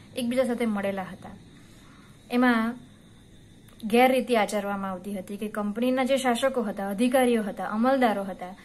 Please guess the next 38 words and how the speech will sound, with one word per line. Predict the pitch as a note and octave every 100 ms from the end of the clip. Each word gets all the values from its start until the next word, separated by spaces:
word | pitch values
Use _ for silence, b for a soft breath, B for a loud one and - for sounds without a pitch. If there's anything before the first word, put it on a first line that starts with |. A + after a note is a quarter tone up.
| B B -
અને | A#3
ઘડીના | A3+ A3 A3 C#4 D4+
જે | D4 D#4
ઉત્પાદકો | D4 B3 C#4 A3+ G3 F#3+
હતા, | F#3 G3
જે | G3
ઘડીનું | G#3 G#3 A3+ B3+
ઉત્પાદન | B3 B3+ B3+ C4
કરતા | B3 G#3 G3
હતા, | F#3+ - F#3+ A3+ B B B B -
એ | C4+ A#3 -
બધા | A#3 G3+ C4 B3 -
એકબીજા | C4 A#3+ B3 B3
સાથે | A3+ A3 B3 E4 - A#3+
મળેલા | A3+ B3+ A3+ F#3
હતા. | F#3 D#3+ F3 - B B B - -
એટલે | G3+
જે | G3+ A3
કારખાનેદાર | G3 F#3+ F#3+ A#3+ B3 B3 B3
જે | B3
હોય | B3+ C4 C#4 G3+
કે | G#3
જે | G3+ G#3
ઘડીનું | G3 G#3+ A#3 B3
ઉત્પાદન | A#3 - C4+ B3 A#3
કરતા | G#3+ F#3+ F3+
હોય | F#3
એ | F#3+
કારખાનેદાર, | G#3+ A#3 A#3+ B3 A3 F3+ F3
એ | - A3
બધા | A3 G#3 G#3 G#3+ B B -
મળેલા | G#3 F#3+ F#3 F3+ A#3+ D4+ - -
હતા. | F#3+ E3+ - B B B -
એટલે | A#3 A3 G3+ G3+ -
ખેડૂતની | G#3+ C4 B3+ C4+ C#4
ફરિયાદ | C#4+ G#3 A3 A#3+
સાંભળવા | A#3+ A3 A3 G#3 G3
વાળું | F3+ E3+ B3